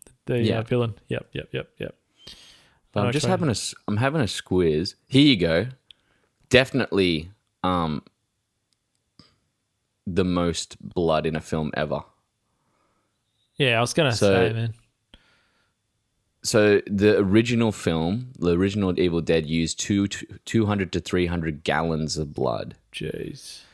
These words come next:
Speaker 2: This movie, the, the, the remake,
Speaker 1: Yeah.
Speaker 2: um, used seventy thousand gallons of fake blood.
Speaker 1: Wow.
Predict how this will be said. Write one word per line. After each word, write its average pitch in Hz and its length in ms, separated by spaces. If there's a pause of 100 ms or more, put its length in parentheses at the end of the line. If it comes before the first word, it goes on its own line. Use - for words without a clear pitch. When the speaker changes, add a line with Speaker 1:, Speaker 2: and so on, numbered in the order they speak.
(380)
Speaker 2:
This 92 460
movie, 98 640 (160)
the, 98 300
the, 90 380 (120)
the 85 160
remake, 95 640 (160)
Speaker 1:
Yeah. 113 200 (520)
Speaker 2:
um, 80 460
used 87 640
seventy 127 840
thousand 110 1000
gallons 110 600
of 95 260
fake - 500
blood. 90 640
Speaker 1:
Wow. 175 1400